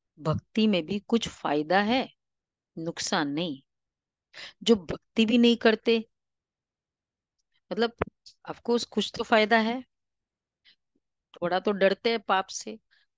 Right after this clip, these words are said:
कुछ तो पुण्य कर्म लगाते, कुछ सारा अपने ही शरीर पर या इस तरह मुंह में फ-, खर्च तो नहीं करेंगे। अच्छा, जो भक्ति भी नहीं करते, उनके मैनर्स भी अच्छे नहीं होते, रिगार्ड भी नहीं होता है, नहीं तो बड़ों का, जहाँ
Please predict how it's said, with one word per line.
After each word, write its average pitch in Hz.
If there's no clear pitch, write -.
कुछ 262
तो 254
पुण्य 226
कर्म 214
लगाते, 196
कुछ -
सारा 185
अपने 190
ही 208
शरीर 185
पर 196
या 175
इस -
तरह 180
मुंह 180
में 190
फ-, -
खर्च 160
तो 196
नहीं 196
करेंगे। 202
अच्छा, -
जो 196
भक्ति -
भी 269
नहीं 262
करते, 240
उनके 156
मैनर्स 156
भी 214
अच्छे 202
नहीं 196
होते, 185
रिगार्ड 151
भी 196
नहीं 196
होता 180
है, 175
नहीं 170
तो 165
बड़ों 160
का, 151
जहाँ 165